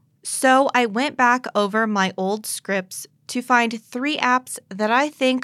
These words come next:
are worth a second view. They've all gone through updates, so let's see if they still hold up.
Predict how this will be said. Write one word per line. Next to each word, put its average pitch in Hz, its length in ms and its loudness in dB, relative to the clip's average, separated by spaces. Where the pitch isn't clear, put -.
are 247 160 2
worth 196 400 0
a 196 80 -4
second 180 500 -8
view. 208 440 -4
They've 226 300 2
all 254 240 8
gone 262 340 4
through 285 220 0
updates, 190 680 -2
so 247 600 0
let's 262 340 0
see 254 280 -2
if - 260 -6
they 254 120 0
still 180 460 -4
hold 170 300 -8
up. 196 320 -2